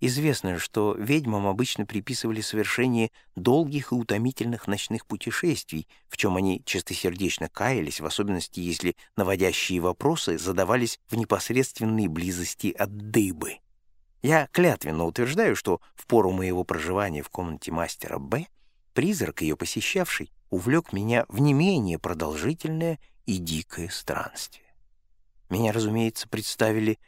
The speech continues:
отнюдь не потрепанному старикану с козлиными рожками и хвостом, нечто среднее между паном и старьевщиком в летах,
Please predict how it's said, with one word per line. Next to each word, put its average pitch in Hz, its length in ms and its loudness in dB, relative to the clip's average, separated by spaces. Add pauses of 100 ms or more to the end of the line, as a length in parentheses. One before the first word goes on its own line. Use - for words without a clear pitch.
(100)
отнюдь - 400 0
не 90 80 2
потрепанному 82 640 2
старикану 139 500 -2
с - 80 -8
козлиными 135 520 4
рожками 120 520 2 (100)
и - 60 0
хвостом, 113 580 2
нечто 104 540 4
среднее 95 480 4
между 90 240 0
паном 110 400 6
и - 20 -2
старьевщиком 92 760 2
в 92 60 2
летах, 92 380 2